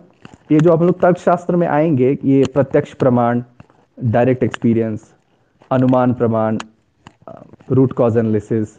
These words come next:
या फिर उपमान प्रमाण, एनालॉजी, या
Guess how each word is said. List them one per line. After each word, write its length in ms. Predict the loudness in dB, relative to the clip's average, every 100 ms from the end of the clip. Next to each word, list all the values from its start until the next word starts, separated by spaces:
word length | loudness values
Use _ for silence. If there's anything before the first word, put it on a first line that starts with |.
| _ -8
या 140 | -6 -4
फिर 300 | -2 -2 -4 -16 _ -16 -6
उपमान 420 | -2 0 2 0
प्रमाण, 400 | 0 -2 0 -4 -4
एनालॉजी, 600 | -2 0 0 0 -2 -4 -6 _ _ _ -20 _ _ _ -8
या 320 | 0 2 0